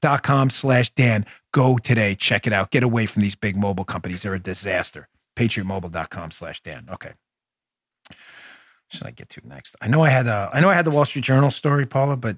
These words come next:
let's do, um, let's do Parler first, 'cause this is important. Folks, I, I'm, um, I'm a doer, always have been. I found something wrong with politics, ran for office. Didn't work out.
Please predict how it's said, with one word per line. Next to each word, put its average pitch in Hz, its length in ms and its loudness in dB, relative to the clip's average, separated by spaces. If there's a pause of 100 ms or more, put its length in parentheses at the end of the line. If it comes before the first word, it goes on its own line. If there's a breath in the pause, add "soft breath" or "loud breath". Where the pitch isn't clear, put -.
let's 139 240 -6
do, 131 320 0
um, 95 380 -6 (640)
let's 143 220 -2
do 123 220 0 (140)
Parler 90 340 -4
first, - 280 -14
'cause 92 120 -12
this 95 160 -14
is 92 80 -16
important. 90 420 -16 (540 soft breath)
Folks, 202 260 4
I, 190 220 6
I'm, 240 160 6
um, 175 380 6 (160)
I'm 220 140 6
a 208 60 6
doer, 151 360 6
always 143 240 2
have 117 200 4
been. 131 340 4 (100)
I 110 300 0 (460)
found 139 260 2
something 135 280 2
wrong 147 200 4
with 147 140 2
politics, 202 480 4
ran 147 220 4
for 139 180 2
office. 123 340 0
Didn't 151 220 2
work 156 260 4
out. 208 340 4